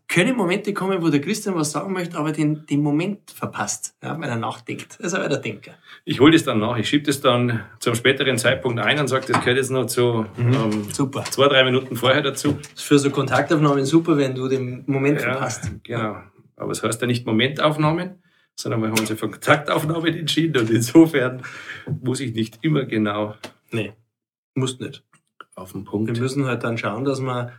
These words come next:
Speaker 1: vor dem Dreh mit dem Interviewpartner schon mal irgendwie ein Bier trinken zusammen, dass da schon Kontakt entsteht.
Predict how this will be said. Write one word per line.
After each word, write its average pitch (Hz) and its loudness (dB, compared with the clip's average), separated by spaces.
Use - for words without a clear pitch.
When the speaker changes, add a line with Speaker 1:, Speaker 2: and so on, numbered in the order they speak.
Speaker 1:
vor 147 2
dem 135 -2
Dreh 135 -2
mit 151 0
dem 143 4
Interviewpartner 143 0
schon 139 -2
mal 131 -4
irgendwie 143 -2
ein 117 -6
Bier 156 4
trinken 175 -4
zusammen, 147 -2
dass 113 -2
da 135 -2
schon 127 -2
Kontakt - -8
entsteht. 123 -2